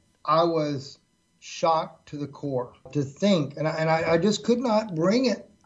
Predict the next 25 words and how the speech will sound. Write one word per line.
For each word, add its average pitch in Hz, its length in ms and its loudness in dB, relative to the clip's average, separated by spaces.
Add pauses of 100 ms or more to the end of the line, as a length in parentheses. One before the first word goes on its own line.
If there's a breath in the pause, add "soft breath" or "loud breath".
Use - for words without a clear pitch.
(100)
in 160 140 -2
my 143 240 2
heart. 151 420 2 (320 loud breath)
How 202 440 2 (100)
could, 151 460 0 (300)
how 226 260 2
could 240 260 -4
the 202 120 -2
Jewish 226 440 -6
people 208 520 2
turn 196 280 0
on 202 180 4
their 156 160 2
own 185 220 4
people? 196 580 2 (200 loud breath)
And 170 260 2
yet, 220 400 0 (120)
in 185 260 0
the, 160 340 6 (540)
when 165 160 2
they 165 80 4
were 160 140 6
doing 208 220 6
the 214 100 4
trials 160 840 2